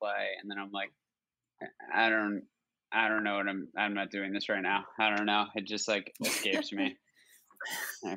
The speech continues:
Speaker 1: forget.
Speaker 2: Oh, I gotcha.
Speaker 1: I know, but it
Speaker 2: I
Speaker 1: should
Speaker 2: gotcha.
Speaker 1: be.
Speaker 2: It's
Speaker 1: It's
Speaker 2: open.
Speaker 1: Eevee. Yeah, it's some special Eevee thing, right?
Speaker 2: Um, no, it, it is. It's all Eevee stuff today. So, yeah, there's, like, a shit ton
Speaker 1: That's
Speaker 2: of
Speaker 1: sweet.
Speaker 2: Eevees. I caught my first shiny. So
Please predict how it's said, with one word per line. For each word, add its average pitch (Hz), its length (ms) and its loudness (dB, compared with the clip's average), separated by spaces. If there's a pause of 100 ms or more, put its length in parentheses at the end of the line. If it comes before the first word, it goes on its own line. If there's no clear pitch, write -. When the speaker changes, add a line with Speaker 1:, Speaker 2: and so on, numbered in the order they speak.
Speaker 1:
forget. - 320 0
Speaker 2:
Oh, 240 140 4
I 226 180 4
gotcha. 170 560 -2
Speaker 1:
I 123 120 8
know, 131 340 6
but 123 100 6
it 117 60 8
Speaker 2:
I - 80 6
Speaker 1:
should - 80 4
Speaker 2:
gotcha. 107 180 4
Speaker 1:
be. 117 100 6
Speaker 2:
It's - 140 0
Speaker 1:
It's 107 60 -2
Speaker 2:
open. 135 100 6 (140)
Speaker 1:
Eevee. 110 180 4
Yeah, 110 240 4
it's - 160 -6
some 113 180 -2
special 117 440 0
Eevee 110 440 0
thing, 95 220 -2
right? 101 260 -6 (1600)
Speaker 2:
Um, 277 460 6
no, 302 260 8
it, 269 240 4
it 294 160 6
is. 269 240 6
It's 254 140 2
all 269 340 6
Eevee 269 260 4
stuff - 360 0
today. 226 300 2
So, 226 520 2
yeah, 196 300 6 (180)
there's, 240 200 6
like, 240 140 6
a 233 60 4
shit 240 240 6
ton 247 140 4
Speaker 1:
That's 240 120 2
Speaker 2:
of 240 60 4
Speaker 1:
sweet. 240 100 2
Speaker 2:
Eevees. 247 160 4
I 233 100 6
caught 233 280 2
my 226 160 4
first 233 520 4
shiny. 226 720 4 (1040)
So 240 500 8